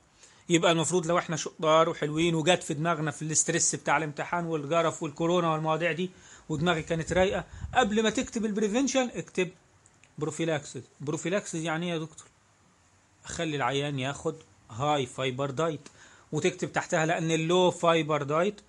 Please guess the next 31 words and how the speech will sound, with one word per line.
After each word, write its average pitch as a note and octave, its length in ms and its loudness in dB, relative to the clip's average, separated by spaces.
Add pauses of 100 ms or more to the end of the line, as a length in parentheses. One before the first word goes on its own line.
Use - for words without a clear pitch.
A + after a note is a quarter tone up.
(260)
بيزود F#3 680 6
الوقت F#3 440 4 (160)
اللي D3+ 160 -6
بياخد E3 400 2
فيه F3+ 180 -6
الاكل F3 480 -4
فتره F3+ 400 0
طويله F3 240 0
في E3+ 120 -4
الكولون، F#3 480 -2 (280)
وبالتالي F3+ 400 2
البكتيريا F3+ 500 4
تشتغل F#3+ 480 2
عليه F#3 200 8
وتطلع G3 380 2
كارسيجو-، D#3 460 -4 (140)
كارسينوجينيك E3 680 -4
ماتيريالز. F#3+ 500 -2 (380)
يبقى F3+ 160 4
لو D#3+ 100 6
عايز F3 240 6
انصح F#3 260 2
حد G3 360 0 (280)
واقول F#3+ 180 6
له E3+ 80 10
عايز F#3+ 320 8
تقي F#3+ 440 4
نفسك D#3+ 500 -2
من C#3+ 180 -2
الكانسر D3 480 -4
كولون، F#3+ 420 -6